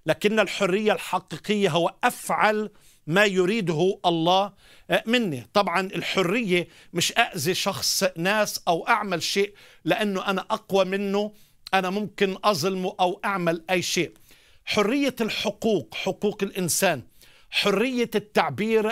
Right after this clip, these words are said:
عن الرأي، آه، حرية ضد الظلم الاجتماعي والمساواة الكاملة بين الجميع، الحرية اختيار الدين. أنا حر. طب أوكي، أنت ولدت مسلم، أنا ولدت م-، مسيحي،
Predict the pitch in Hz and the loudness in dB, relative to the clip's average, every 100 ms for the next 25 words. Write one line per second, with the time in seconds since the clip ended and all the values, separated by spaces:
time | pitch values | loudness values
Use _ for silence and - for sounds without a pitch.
0 | - 165 202 208 208 - 185 208 170 135 | -4 -2 0 0 -4 0 0 0 -2 -8
1 | - - _ _ - - 170 - 240 240 | -10 -20 _ _ -16 -2 -2 0 -2 0
2 | 226 165 220 147 202 147 110 226 214 214 | 0 0 -2 0 -2 0 0 0 0 -4
3 | 214 208 - - 202 202 202 156 160 185 | -6 -4 -2 -2 -2 0 0 0 0 -2
4 | 180 180 - 190 185 226 233 - 180 - | -2 -4 0 0 2 0 0 -4 -6 0
5 | 226 208 190 190 196 - _ - 123 190 | 0 0 0 -2 -4 -8 _ -20 -2 2
6 | 190 175 208 214 175 123 214 208 113 - | 2 0 -4 -4 -2 0 0 -2 -4 -18
7 | - - - - 160 - 185 170 214 214 | -20 -20 -20 -8 -4 -2 0 0 2 0
8 | - - - 196 196 208 180 117 262 226 | -4 -8 -6 0 2 2 -2 -4 -2 -2
9 | 151 - 220 214 - 262 160 - - 143 | -4 0 0 0 0 0 0 -6 -2 -2
10 | 156 180 - 214 147 - - - 170 - | -2 -10 -2 -2 -2 -10 -20 -10 -8 -2
11 | 160 180 196 175 196 - 196 190 175 170 | 2 0 -2 -4 -2 0 -2 -2 -2 0
12 | 185 202 - 147 160 180 175 165 - 214 | -2 -4 -20 -6 -4 -4 -4 -2 0 -2
13 | - 185 | 0 -2